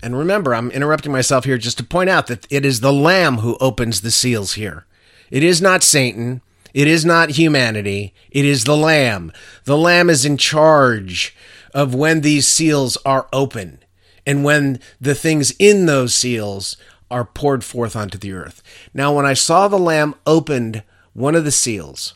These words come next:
and I heard one of the four living creatures saying with a voice like thunder, "Come and see."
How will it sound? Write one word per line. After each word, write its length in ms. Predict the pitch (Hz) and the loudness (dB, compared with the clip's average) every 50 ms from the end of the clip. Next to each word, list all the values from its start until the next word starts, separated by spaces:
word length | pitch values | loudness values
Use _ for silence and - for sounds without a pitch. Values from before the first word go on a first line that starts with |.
| _ _ _ _ _ _ - | _ _ _ _ _ _ -2
and 100 | 156 170 | 0 2
I 80 | 185 185 | 2 2
heard 360 | 185 220 240 226 160 127 117 | 2 2 2 2 0 0 0
one 100 | 147 165 | 0 0
of 80 | 160 | 0
the 80 | 147 139 | 0 -2
four 260 | - - 180 180 180 | -2 0 2 2 4
living 280 | 165 165 170 151 143 135 | 4 4 2 0 0 -2
creatures 520 | - - 208 254 247 - - 139 131 117 | -4 -4 -4 -4 -2 -2 -2 -2 -2 0
saying 500 | - - 147 143 143 139 139 135 131 - - | 0 0 2 2 2 2 2 0 -2 -4 -4
with 200 | - 135 139 127 | -2 -2 0 0
a 40 | 135 | 0
voice 300 | 120 139 165 165 139 - | 2 2 2 2 4 4
like 220 | 143 143 135 127 - | 4 4 4 4 2
thunder, 420 | - - 185 190 175 127 113 98 | 0 2 2 2 2 0 -2 -4
"Come 380 | - - - 175 190 190 180 147 | -6 -6 -2 0 0 2 2 2
and 120 | 131 117 | 0 2
see." 540 | - - - 247 254 226 147 101 - - | 2 2 2 0 0 0 0 -2 -4 -8